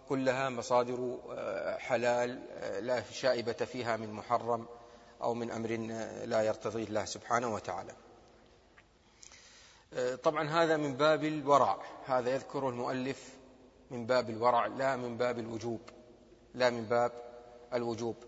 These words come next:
لأنك إذا تعاملت مع شخص وله عنده مال محرم، لكن أنت تعاملك معه تعامل مباح، فما يصلك إليه من هاج-، من هذا الوجه المباح مباح.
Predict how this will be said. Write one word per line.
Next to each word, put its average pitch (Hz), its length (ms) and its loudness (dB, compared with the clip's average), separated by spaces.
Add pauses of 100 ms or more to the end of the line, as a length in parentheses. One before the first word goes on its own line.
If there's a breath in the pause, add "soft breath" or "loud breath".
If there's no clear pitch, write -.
(560 loud breath)
لأنك 131 580 0
إذا 120 400 2
تعاملت 123 640 0
مع 113 260 -2
شخص - 580 -4 (840)
وله 120 880 2
عنده 123 420 0
مال 127 360 4
محرم، 107 580 -2 (100)
لكن 127 280 0
أنت 147 300 -6
تعاملك 135 600 0
معه 113 380 -2 (380)
تعامل 127 600 -2
مباح، 120 640 0 (440 loud breath)
فما 131 320 2
يصلك 139 520 0
إليه 123 440 0
من 117 140 -4
هاج-، 135 280 -2
من 127 320 -4
هذا 135 240 0
الوجه 127 300 0
المباح 131 560 4 (720)
مباح. 156 440 8